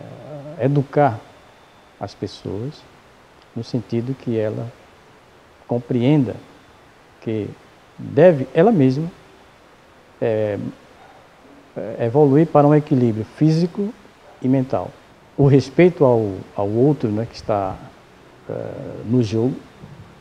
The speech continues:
E é uma forma de educar moralmente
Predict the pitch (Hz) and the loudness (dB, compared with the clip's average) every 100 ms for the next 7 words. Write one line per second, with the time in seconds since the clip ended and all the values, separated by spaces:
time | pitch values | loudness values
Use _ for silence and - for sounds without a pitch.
0 | - - - - - _ _ _ _ - | -20 -20 -20 -20 -20 _ _ _ _ -2
1 | 190 190 220 190 - 175 190 196 151 147 | 4 4 6 4 2 2 4 2 2 2
2 | 180 190 180 175 156 160 156 170 190 135 | 0 2 0 0 0 2 4 4 4 4
3 | 147 190 - | 4 2 -4